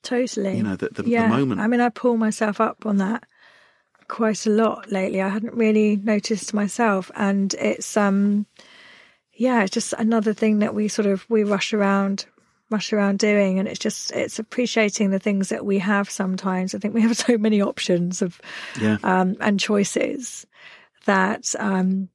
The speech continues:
Speaker 1: we don't appreciate maybe what we've got right in front of us and how lucky that we are. Um, so, so yeah, it's, uh, and just, you know, rather than rushing down food, um, just taking your time a lot more than your notice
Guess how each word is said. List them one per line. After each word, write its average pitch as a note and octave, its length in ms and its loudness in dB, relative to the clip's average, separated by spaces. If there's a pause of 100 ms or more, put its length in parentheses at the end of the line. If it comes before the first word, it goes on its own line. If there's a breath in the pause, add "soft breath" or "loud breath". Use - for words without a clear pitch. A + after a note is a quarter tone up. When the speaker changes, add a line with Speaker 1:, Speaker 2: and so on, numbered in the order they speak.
(120)
Speaker 1:
we A3 100 -2
don't G3 340 0
appreciate G3 420 -2
maybe F#3+ 220 0
what G3 160 0
we've G3 140 -2
got - 220 0
right F#3+ 200 2
in G3 100 -4
front G3+ 300 -2
of G#3+ 80 2
us - 320 -4 (320)
and F#3+ 100 0
how F#3+ 120 2
lucky F#3 340 0
that B3 140 -2
we F#3+ 140 4
are. G3+ 280 0 (640 loud breath)
Um, F#3+ 560 0 (220)
so, G3 760 2 (580)
so - 180 -2
yeah, B3 560 2
it's, A3+ 300 -6
uh, G#3+ 180 2
and G#3 320 0
just, - 340 -4
you C4+ 160 -4
know, F#3+ 180 4
rather G3 280 2
than G3+ 560 -2
rushing F#3+ 380 0
down F#3 260 0
food, F3+ 500 2 (760 loud breath)
um, F#3+ 420 0 (600)
just G#3 220 0
taking G3 320 0
your F#3+ 120 2
time G3 520 0
a - 60 -8
lot G#3 200 2
more F#3+ 260 2
than F#3+ 240 0
your G3 320 2
notice G3+ 580 0